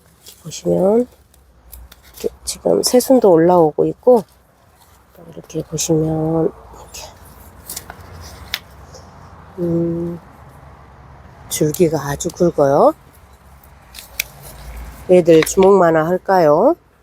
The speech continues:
아주 크-, 큽니다. 작은 아이가 아니에요. 이제 삽목해서 나온 아이가 아니고 이렇게 묵었습니다. 많이.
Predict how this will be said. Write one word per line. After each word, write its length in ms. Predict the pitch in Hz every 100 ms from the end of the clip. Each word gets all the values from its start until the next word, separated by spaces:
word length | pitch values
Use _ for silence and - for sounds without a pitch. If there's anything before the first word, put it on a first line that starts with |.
| _ _ _ _ _
아주 180 | 160 156 -
크-, 120 | - - - -
큽니다. 540 | 285 277 254 180 151
작은 340 | - 180 190 196
아이가 280 | 156 147 147
아니에요. 600 | 160 160 151 175 269 359 _ _ _ _ _ -
이제 200 | 143 160
삽목해서 640 | - 262 269 - 196 185
나온 340 | 165 139 170 175
아이가 320 | 139 135 135
아니고 460 | 135 143 - 127 - _ _ _ _ _
이렇게 640 | - - 156 _ - 233 240
묵었습니다. 1080 | 196 151 160 - - 135 143 - 143 143 143
많이. 640 | 143 139 147 151 208 320